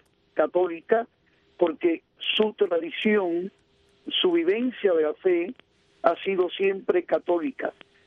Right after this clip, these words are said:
aunque se ha visto que, eh, la influencia de sectas religiosas los ha llevado a algunos de ellos hacia otros, eh, modos de expresar su fe.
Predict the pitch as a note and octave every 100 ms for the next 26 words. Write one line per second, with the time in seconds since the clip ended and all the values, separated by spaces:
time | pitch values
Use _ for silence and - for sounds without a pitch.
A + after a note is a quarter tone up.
0 | _ - E3+ - - D#3+ E3+ - F#3+ A#3
1 | A#3 _ F#3 A#3 _ _ _ _ _ -
2 | E3+ E3 D#3+ - D#3+ D#3+ D#3 D3+ D3 C#3+
3 | D#3+ G3+ A3 - F3+ D3+ - - G3 -
4 | _ F#3 F3+ - - - _ _ _ -
5 | D3 D3 C#3+ C3+ G#3 F#3+ - F3+ - _
6 | _ _ _ _ E3+ D#3 E3+ G3+ F#3 G3
7 | G3+ G#3 - D#3+ D3 D3+ A3 F#3 F3+ G#3
8 | F#3 D#3 C3+ - - - - F3+ - E3
9 | D3+ F#3+ G3 F#3+ F#3+ F3+ - - - D#3
10 | D3 D3+ D3 - _ _ - _ - G3+
11 | G#3+ F3 D#3+ - C#3 C#3 - E3+ - D#3+
12 | - C3